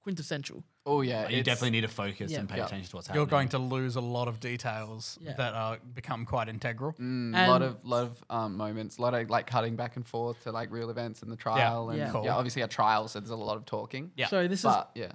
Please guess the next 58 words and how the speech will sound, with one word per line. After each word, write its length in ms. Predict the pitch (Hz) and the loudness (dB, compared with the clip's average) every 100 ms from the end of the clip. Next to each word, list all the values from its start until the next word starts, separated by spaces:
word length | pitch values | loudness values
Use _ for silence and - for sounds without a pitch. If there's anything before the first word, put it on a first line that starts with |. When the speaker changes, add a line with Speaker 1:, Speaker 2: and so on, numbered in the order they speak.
| - | -4
Speaker 1:
this 120 | 180 | -2
is 100 | 180 | -2
top 220 | - 208 | 0 -2
tier 200 | - 185 | 2 2
writing, 460 | 143 123 117 143 214 _ _ _ | 2 -2 -4 -6 -6 _ _ _
it's 160 | 165 147 | -10 -8
top 180 | - 190 | 2 2
Speaker 2:
Oh, 60 | 220 | 4
yeah. 40 | |
Speaker 1:
tier 220 | 214 185 160 | 4 4 6
editing, 600 | 156 156 143 123 147 226 - _ _ - | 4 4 0 0 -2 -4 -6 _ _ -4
and 120 | 160 | 0
it's 120 | 156 | 0
top 160 | 143 175 | 2 0
tier 180 | 196 170 | 2 4
acting 380 | 156 156 156 147 | 4 2 0 -2
from 160 | 165 - | -4 -2
almost 340 | 165 151 135 - | 0 0 -2 -6
everyone, 420 | - 151 143 - 160 | -6 -4 -4 -6 -6
from 260 | 180 156 | -6 -4
pretty 160 | 156 185 | 0 2
much 160 | 175 | 2
everyone. 240 | 170 143 139 | 2 0 -2
There's 100 | 139 | -2
not 100 | 170 | -2
a 60 | |
bad 300 | 139 143 151 | 0 0 -2
performance 380 | 151 156 156 147 | -2 -6 -4 -6
in 60 | 143 | -8
the 60 | |
film. 300 | 127 165 135 160 _ - | -6 -6 -6 -10 _ -2
Speaker 2:
Yeah, 140 | 135 | 6
Speaker 4:
Yeah. 200 | 123 120 | 8 8
Speaker 2:
I, 200 | 127 131 | 10 8
I 20 | 160 | 8
wouldn't, 380 | 202 135 117 - | 2 -2 -2 2
I 100 | 143 | 2
would 140 | 160 | 2
say 140 | 143 | -2
top 220 | 117 123 - | 0 -2 0
tier 100 | 110 | -2
acting 280 | 113 107 | -2 -6
all 200 | 101 104 | -6 -6
round. 260 | 107 107 107 | -4 -6 -4
Like, 260 | 104 - 120 | -4 -4 -8
no 300 | 120 123 127 | -4 0 2
one 240 | 127 117 | 0 0
stuck 320 | 110 120 117 | -2 -2 0
out 280 | 110 110 - | 0 0 0
as 120 | 113 | -4
being 460 | 113 113 110 113 123 151 | -4 -6 -6 -8 -12 -8
Speaker 1:
No. 140 | 170 151 | -4 -4
Speaker 2:
at 160 | 107 80 | -4 -2
any 180 | 117 113 | -2 -4
lower 200 | 117 113 | -4 -4
level. 180 | 117 | -4
Speaker 4:
Yeah. 80 | 117 | -2
Speaker 2:
Like, 240 | 107 - | -2 -6